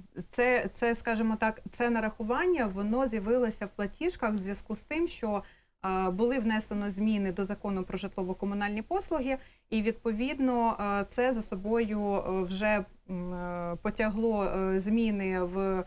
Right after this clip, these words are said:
складових за, е, оплату цих послуг, і, е, саме і з'явилася тому, е, така ще додаткова графа в платіжках, як, е, функціонування,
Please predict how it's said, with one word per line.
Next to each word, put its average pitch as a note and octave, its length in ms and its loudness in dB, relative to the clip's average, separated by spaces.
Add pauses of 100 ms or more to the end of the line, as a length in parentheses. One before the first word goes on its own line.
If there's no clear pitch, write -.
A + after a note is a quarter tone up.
(380)
складових A#3 800 0
за, A#3 460 4
е, G#3+ 60 -2
оплату A3 480 2
цих - 280 -6
послуг, G#3+ 500 -2 (120)
і, C4+ 320 0 (420)
е, G3 180 2
саме A#3 480 0
і G3+ 100 -2
з'явилася G3+ 580 -2
тому, A3 560 2
е, F#3 300 0
така G3 320 -2
ще G3 140 -6
додаткова G3 640 -2
графа G#3+ 300 0
в - 100 -4
платіжках, A#3 520 -2
як, A#3+ 320 0
е, G3+ 140 -2
функціонування, G#3 1000 -2